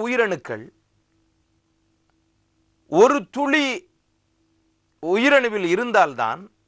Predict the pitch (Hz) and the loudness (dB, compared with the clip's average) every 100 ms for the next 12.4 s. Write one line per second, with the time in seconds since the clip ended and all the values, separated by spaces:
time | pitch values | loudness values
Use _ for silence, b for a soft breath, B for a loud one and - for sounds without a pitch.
0 | _ _ _ _ _ _ _ _ _ _ | _ _ _ _ _ _ _ _ _ _
1 | _ _ _ _ _ _ - 170 262 302 | _ _ _ _ _ _ 0 2 2 -2
2 | 277 262 233 254 269 220 233 277 294 277 | -2 -2 -2 2 2 2 -4 2 4 2
3 | 247 262 254 214 202 170 170 202 - _ | 0 -4 -2 -2 0 0 -2 -6 -16 _
4 | _ _ _ _ _ _ _ _ _ _ | _ _ _ _ _ _ _ _ _ _
5 | _ _ _ _ - - 269 320 294 240 | _ _ _ _ -12 -4 0 0 0 -4
6 | 214 233 214 190 180 135 208 220 165 254 | -2 -2 -2 -4 -6 -8 -10 -8 2 4
7 | 294 277 254 240 214 202 254 226 - 196 | 4 2 0 0 -2 -6 -8 -8 -4 -4
8 | 180 220 190 240 262 - 139 104 - _ | -4 -8 0 4 4 2 -12 -12 -14 _
9 | _ _ _ _ _ _ _ _ _ _ | _ _ _ _ _ _ _ _ _ _
10 | _ _ _ _ _ _ _ _ _ _ | _ _ _ _ _ _ _ _ _ _
11 | _ _ _ _ _ _ - 143 196 285 | _ _ _ _ _ _ -6 4 6 6
12 | 302 285 294 285 | 2 -4 -6 -4